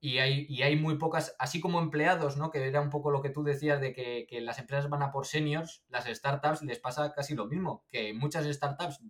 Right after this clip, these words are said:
pueden vender el, eh, de todo, pero que luego en la, en el, ¿no? En el, digamos, realmente solo hay muy pocas que sí que están ofreciendo esos servicios de inteligencia artificial como dicen y de la manera que lo dicen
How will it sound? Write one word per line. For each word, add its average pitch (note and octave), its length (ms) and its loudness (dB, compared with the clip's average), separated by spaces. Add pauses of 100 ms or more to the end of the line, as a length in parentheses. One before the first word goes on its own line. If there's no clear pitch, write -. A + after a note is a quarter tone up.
pueden C3 280 -2
vender B2+ 540 2 (500)
el, A#2 640 0
eh, A#2 220 -4
de A2 120 -2
todo, E3 460 0 (320)
pero B2 260 2
que A2+ 380 -2
luego C#3 440 4
en C#3 680 -6
la, A2+ 300 0
en A#2 100 -8
el, A2+ 320 -4
¿no? C3+ 180 0
En C#3+ 160 0
el, A#2+ 220 -6 (460)
digamos, C3 580 -6 (220)
realmente D3+ 680 2
solo D3+ 220 0
hay D3+ 360 0
muy D3 280 2
pocas D#3+ 400 0
que D#3+ 180 -4
sí D3+ 180 -2
que D3+ 100 2
están C#3 280 0
ofreciendo C#3 760 0
esos C3+ 240 -4
servicios C3+ 420 -4
de C3+ 60 -6
inteligencia B2+ 500 -8
artificial B2+ 600 -6 (100)
como B2 260 -6
dicen D#3 520 -2
y B2 80 -16
de A#2 100 -6
la A2+ 80 -4
manera B2+ 340 -2
que C3+ 100 -4
lo C3 100 -2
dicen D#3 480 -2